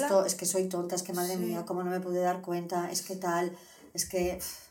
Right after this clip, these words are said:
Speaker 1: Ya hablaremos de esto, ¿no?
Speaker 2: Ahora, ahora veremos, ¿vale?
Speaker 1: Vale.
Speaker 2: Entonces, es verdad que la connotación en español tiene ciertas connotaciones negativas.
Speaker 1: ¿La compasión?
Speaker 2: La compasión, la palabra compasión sí, porque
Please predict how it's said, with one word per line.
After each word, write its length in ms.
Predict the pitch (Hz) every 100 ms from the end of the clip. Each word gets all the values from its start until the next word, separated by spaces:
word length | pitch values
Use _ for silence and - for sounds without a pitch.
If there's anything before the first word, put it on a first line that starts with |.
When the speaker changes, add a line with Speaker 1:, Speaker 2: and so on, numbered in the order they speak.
| -
Speaker 1:
Ya 120 | 233
hablaremos 500 | 233 214 196 190 185
de 80 | 190
esto, 200 | - 196
¿no? 60 |
Speaker 2:
Ahora, 220 | 170 175 180
ahora 160 | 180
veremos, 320 | 165 147 143
¿vale? 140 | - 180
Speaker 1:
Vale. 120 | 226
Speaker 2:
Entonces, 360 | 269 196 180 -
es 160 | 190
verdad 220 | 214 262 247
que 100 | 226
la 100 | 196
connotación 480 | 185 180 - 233
en 80 | 240
español 500 | 208 - 170 208 226
tiene 180 | 214 208
ciertas 300 | 220 190 208
connotaciones 500 | 214 190 170 180 185
negativas. 680 | 190 156 151 147 131 - - _ -
Speaker 1:
¿La 100 | 226
compasión? 460 | 220 220 311 320 - _ -
Speaker 2:
La 120 | 170
compasión, 460 | 165 151 151 180 175
la 100 | 170
palabra 320 | 175 185 220
compasión 440 | 233 226 226 254 247
sí, 300 | - 247 -
porque 540 | 247 254 247 226 233